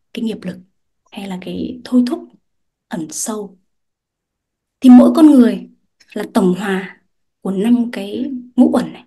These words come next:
năm cái thứ này. Và khi mà chúng ta nói đến cái con đường tu tập hay cái con đường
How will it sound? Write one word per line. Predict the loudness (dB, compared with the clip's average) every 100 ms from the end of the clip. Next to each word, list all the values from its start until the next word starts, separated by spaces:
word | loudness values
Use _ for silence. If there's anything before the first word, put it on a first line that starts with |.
| _ _ _ _ _ _ _
năm | -14 -12
cái | -12
thứ | -12 -6
này. | -6 -8 -18 _ _ _ _ _ _ _ _ _ _
Và | -6 -4 -4 -4 -4 -8 -12 -18 -14
khi | 2 2
mà | 2
chúng | -2
ta | 0
nói | 0 0 -6
đến | -6 0 0 0 -2
cái | -2
con | 2
đường | 2 2 0
tu | -2
tập | -2 -10 _ _
hay | _ -16 -12
cái | -10
con | -6 -4
đường | -2 -4 -6 -10